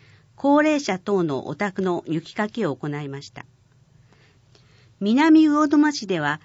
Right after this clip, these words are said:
年々高齢化が進み、除雪対策に苦慮しております。友好都市の深谷市民により、雪かきボランティアを実施し、今後も継続的な支援を続けていきます。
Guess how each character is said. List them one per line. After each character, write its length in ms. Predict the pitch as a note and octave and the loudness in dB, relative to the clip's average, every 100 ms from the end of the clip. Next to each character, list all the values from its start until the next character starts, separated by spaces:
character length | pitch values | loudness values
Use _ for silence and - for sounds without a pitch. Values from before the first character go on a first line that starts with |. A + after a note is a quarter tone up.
| _ _ F#3 | _ _ -4
年 320 | A3 C4 B3+ | 0 0 0
々 240 | A#3+ A#3+ | 0 -4
高 220 | A3 B3 | -4 -2
齢 180 | C4 B3+ | 0 -2
化 140 | A#3+ A3+ | -4 -4
が 100 | A3+ | -4
進 340 | G#3 - G3+ | -6 -4 -4
み、 220 | F#3+ F3+ _ _ _ _ | -4 -6 _ _ _ _
除 140 | D#3 F#3+ | -6 -4
雪 320 | - C#4+ - | -4 -6 -4
対 220 | D4+ F#3 | -2 -2
策 280 | G#3 F#3 D3+ | -4 -4 -4
に 220 | C#3+ - | -4 -6
苦 120 | - D4+ | -2 0
慮 160 | C4+ | 0
し 80 | - | -2
て 100 | D3 | -6
お 60 | C3 | -6
り 120 | B2 | -6
ま 140 | A#2 | -8
す。 240 | - - _ _ _ _ _ _ _ _ _ | -12 -20 _ _ _ _ _ _ _ _ _
友 240 | A3 D4 D#4+ | 2 4 4
好 240 | D#4+ D#4+ | 0 0
都 140 | D#4+ | -2
市 160 | D4+ G3+ | -4 -2
の 220 | D3+ C#3+ - _ | -2 -4 -10 _
深 240 | - - C#4+ | -20 -2 0
谷 180 | D4 | 0
市 160 | C#4+ D#4 | 0 2
民 240 | C#4 G#3 | 4 2
に 80 | D#3 | -2
よ 140 | C#3 B2 | -4 -6
り、 200 | C#3+ - _ _ | -8 -10 _ _
雪 320 | C#3 D#3 - - | -8 -8 -8 -6
か 140 | D4+ | -4
き 100 | D4+ | -2
ボ 160 | C#4 C#4 | 0 2
ラ 120 | D4 | 2
ン 100 | C#4+ | 0
テ 100 | F#3 | -4
ィ 60 | C#3+ | -6
ア 20 | |
を 80 | B2+ | -8
実 260 | C3+ C3+ | -10 -12
施 140 | - D#3 | -12 -12
し、 300 | - B2+ - _ _ _ _ | -10 -14 -16 _ _ _ _
今 280 | - B3 C#4 | -4 0 0
後 140 | B3 | 0
も 240 | A#3 A#3 - | 0 -2 -6
継 220 | - C#4 | -4 -4
続 260 | D4 D4 D4 | -2 -4 -6
的 260 | C#4 C#4+ B3+ | -10 -6 -4
な 180 | B3+ | -4
支 180 | A#3+ D4 | -4 -2
援 160 | C4+ F#3+ | 0 -2
を 80 | C#3 | -4
続 240 | - D#3 | -8 -8
け 140 | F3 | -8
て 100 | E3+ | -6
い 140 | D#3 C#3+ | -8 -8
き 100 | C#3 | -10
ま 160 | C#3 | -10
す。 220 | C#3+ _ | -12 _